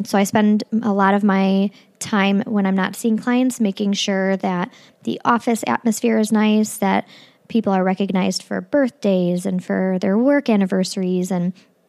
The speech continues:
all of that kind of stuff. So I always thought that having, um, a practice that isn't humongous was the way that I could do that.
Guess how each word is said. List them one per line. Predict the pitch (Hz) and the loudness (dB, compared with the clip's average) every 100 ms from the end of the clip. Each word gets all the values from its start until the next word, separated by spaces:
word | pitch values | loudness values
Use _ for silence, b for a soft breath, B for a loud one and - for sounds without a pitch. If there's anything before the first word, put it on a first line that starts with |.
| _ _ _ - | _ _ _ -2
all | 233 208 | 2 2
of | |
that | 202 - | 2 0
kind | 196 | -2
of | 180 | -2
stuff. | - 196 | -2 -4
So | - 202 | -2 0
I | 190 196 | 2 2
always | 240 226 214 | 0 0 0
thought | 190 185 | -2 0
that | 220 | -2
having, | 196 196 185 190 B B B _ | -2 0 0 -2 B B B _
um, | 214 196 196 208 | -2 0 0 -2
a | |
practice | 214 - 202 - 208 - | -4 -2 -2 -2 -4 -2
that | 202 214 | -4 -4
isn't | 196 208 208 - b - | -2 0 -2 -4 b -20
humongous | - 214 185 180 214 240 - - | -4 0 2 2 0 0 -4 -2
was | 208 190 185 | 2 2 0
the | - 185 | -2 0
way | 180 185 | 2 2
that | 185 | 0
I | |
could | 185 190 | -2 -4
do | 175 180 | -2 0
that. | 208 247 - | 2 0 -2